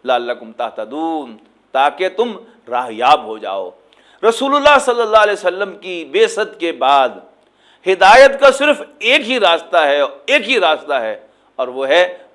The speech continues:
رسول اللہ صلی اللہ علیہ وسلم کا اتباع۔ اب حضور صلی اللہ علیہ وسلم کی تشریف آوری کے بعد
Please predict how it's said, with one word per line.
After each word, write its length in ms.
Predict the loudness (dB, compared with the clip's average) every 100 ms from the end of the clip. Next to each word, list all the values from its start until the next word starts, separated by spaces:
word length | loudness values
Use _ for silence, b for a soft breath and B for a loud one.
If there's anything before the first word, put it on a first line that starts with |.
| -14
رسول 240 | -10 -10
اللہ 220 | -4 -4 -6
صلی 220 | -10 -12
اللہ 160 | -6 -6
علیہ 140 | -6
وسلم 360 | -12 -14 -14 -12
کا 120 | -12
اتباع۔ 420 | -10 -2 4 4 2 B B _
اب 140 | 4 4
حضور 560 | 0 -8 -6 -2 -2
صلی 120 | 2 2
اللہ 20 |
علیہ 200 | 4 0
وسلم 140 | -2
کی 100 | -8
تشریف 400 | -8 -8 -10 -6
آوری 280 | -4 -4 -8
کے 160 | -6 0
بعد 240 | 2